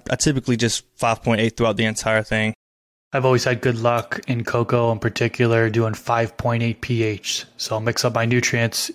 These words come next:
Speaker 2: in my reservoir, P H it to five point eight, and then give that to the plants. And, uh, I've always had just really good growth, really good luck with that. So it's no surprise that, that you're having good <laughs> luck as well.
Speaker 1: I, I feel like that's perfect. And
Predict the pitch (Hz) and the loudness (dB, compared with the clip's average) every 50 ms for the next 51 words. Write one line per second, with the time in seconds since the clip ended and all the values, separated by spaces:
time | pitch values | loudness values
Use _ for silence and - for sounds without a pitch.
0 | - - 123 120 117 113 113 123 127 - - 117 113 110 107 107 107 113 120 127 | -2 0 2 2 2 2 0 -2 -2 -4 -6 -4 -2 0 0 0 -2 0 0 0
1 | 127 123 123 123 113 120 120 120 120 117 117 - _ - - 135 131 131 131 127 | 2 2 2 0 2 2 2 4 2 2 -2 -4 _ -6 -2 2 2 2 2 2
2 | - - 135 135 - - _ _ _ _ - - 127 120 - - 131 123 120 - | 2 2 2 0 0 -6 _ _ _ _ -4 0 0 0 0 0 0 0 0 -2
3 | - - 127 120 120 123 127 135 131 - - _ - 113 110 113 113 110 101 120 | -2 -2 0 2 2 2 2 0 -2 -6 -16 _ -8 -6 -4 -2 -4 0 0 0
4 | 117 104 120 113 113 113 - 110 110 - - - 117 110 107 107 104 - - - | 0 2 0 0 0 -2 -2 -4 -4 -4 -2 -4 -2 -2 -2 -2 -4 -4 -4 -6
5 | - - 123 110 107 104 104 104 104 104 101 104 104 104 - - 117 110 117 117 | -4 -6 -6 -6 -6 -6 -8 -6 -6 -6 -4 -4 -4 -6 -4 -4 2 4 4 4
6 | 104 - 113 107 110 107 - - 131 123 120 127 120 113 107 117 104 - - 117 | 4 2 0 0 0 -4 -4 -4 0 2 2 4 4 4 2 0 -2 0 0 2
7 | 107 107 104 - - 117 117 117 113 110 104 113 104 101 110 104 - - 110 - | 2 2 0 -2 -4 0 2 2 2 2 2 0 0 0 -2 -2 -2 -4 -8 -2
8 | - 107 107 107 107 101 - - - - 107 104 101 101 - - - 113 113 107 | 0 0 2 2 0 -2 -4 -8 -4 -2 0 0 0 -2 -4 -8 -8 -4 -4 -4
9 | - - 113 - 113 110 110 107 101 110 107 - - - 113 107 110 110 107 113 | -4 -4 -4 -2 0 0 0 0 -2 -4 -6 -6 -6 -4 -2 0 2 2 2 2
10 | 107 107 107 104 113 98 90 95 101 - - - 123 - - 139 - - 117 98 | 0 -2 0 0 0 0 2 0 -2 0 0 0 -2 0 0 -4 -4 -4 -8 -4
11 | 107 120 131 135 - 127 - - 160 151 139 120 127 - - _ - 135 143 - | -2 0 0 2 2 0 2 4 2 2 4 2 0 -2 0 _ 0 0 0 2
12 | - 120 113 - 113 117 117 113 110 | 2 0 0 2 2 2 4 4 2